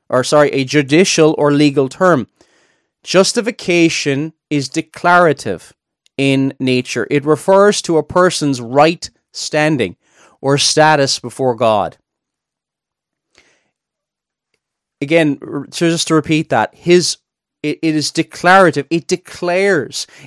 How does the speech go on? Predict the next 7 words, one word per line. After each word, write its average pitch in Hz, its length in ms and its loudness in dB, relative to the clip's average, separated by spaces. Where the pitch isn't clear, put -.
It 190 140 2
is 170 180 2
not 196 380 -2
speaking 170 1080 -4
of 185 640 2
our 185 760 2
internal 185 1200 0